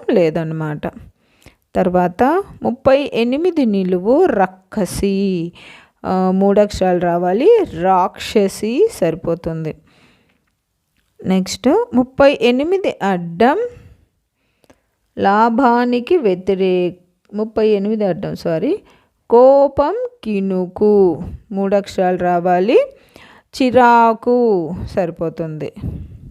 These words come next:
నెక్స్ట్, నలభై రెండు అడ్డం కసి ద్వేషం,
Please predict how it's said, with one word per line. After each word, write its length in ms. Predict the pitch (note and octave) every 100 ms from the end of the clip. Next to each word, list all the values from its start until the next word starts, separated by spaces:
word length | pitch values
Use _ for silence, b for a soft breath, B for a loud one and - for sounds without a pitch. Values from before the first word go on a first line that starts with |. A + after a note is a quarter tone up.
| B _ _ _ _ _ _ _ _ _ _ _ _
నెక్స్ట్, 580 | G#3 F#3+ - C4 B4 C#5
నలభై 440 | A3+ A#3 C4 C4
రెండు 400 | A#3+ A#3 C4 G4 -
అడ్డం 640 | G3+ F#3 E3+ D#3+ A3 C4+ A#4 B4+ _ _ _ _ _ _ _ _ _ _ _ _ _ _ _ _ _ _ _ B3+
కసి 640 | A#3 - D4 D#4+ B4+ C#5
ద్వేషం, 1200 | G#3+ F3 G3 F#3+ F#3+ F#3 - G#3 G3 G3 F3+ D3